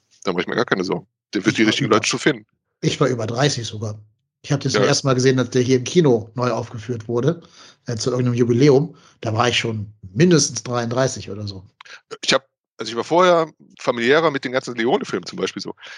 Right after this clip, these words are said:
Speaker 1: Die hätten mich jetzt als Kleinkind auch nicht interessiert. Wenn ich jetzt zum Beispiel irgendwie, äh, The Good, The Bad and The Ugly, die hätten mich als fünfzehnjähriger, hätte mich wahrscheinlich auch eher kalt gelassen. Wenn du mit, mit Mitte dreißig so weit denkst, das ist ein Meisterwerk, der ist gar nicht zu rütteln.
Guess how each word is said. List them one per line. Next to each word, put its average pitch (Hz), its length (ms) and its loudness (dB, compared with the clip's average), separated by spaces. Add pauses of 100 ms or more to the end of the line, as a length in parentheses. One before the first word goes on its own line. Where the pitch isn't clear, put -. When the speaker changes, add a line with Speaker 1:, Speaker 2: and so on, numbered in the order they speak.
Speaker 1:
Die - 60 -2
hätten 110 160 0
mich 113 80 -4
jetzt - 160 0
als 117 100 -2
Kleinkind - 360 -2
auch 147 60 -2
nicht 156 100 -4
interessiert. - 420 -2
Wenn 98 80 0
ich 98 60 -2
jetzt 110 100 -4
zum 104 80 -2
Beispiel 104 240 0
irgendwie, 98 300 -4
äh, 95 280 2
The 107 120 -6
Good, 113 180 0
The 104 60 0
Bad 104 240 2
and 101 100 -8
The 101 80 -4
Ugly, - 400 -2
die - 60 -4
hätten - 120 -8
mich 95 60 2
als 95 80 2
fünfzehnjähriger, 113 560 4
hätte 113 160 -2
mich - 160 -12
wahrscheinlich - 260 -6
auch 110 80 -2
eher 98 80 2
kalt 135 200 0
gelassen. - 320 -8 (400)
Wenn 107 100 0
du 98 60 2 (260)
mit, 110 160 -4 (120)
mit - 180 -8
Mitte 110 180 0
dreißig 123 380 0
so 95 100 -6
weit 85 80 -4
denkst, 95 220 -6 (100)
das 90 140 -10
ist - 20 -14
ein 85 80 -14
Meisterwerk, 95 440 -4
der 90 100 -6
ist 90 80 -10
gar 104 140 -2
nicht 95 120 -8
zu - 140 -14
rütteln. 104 240 -12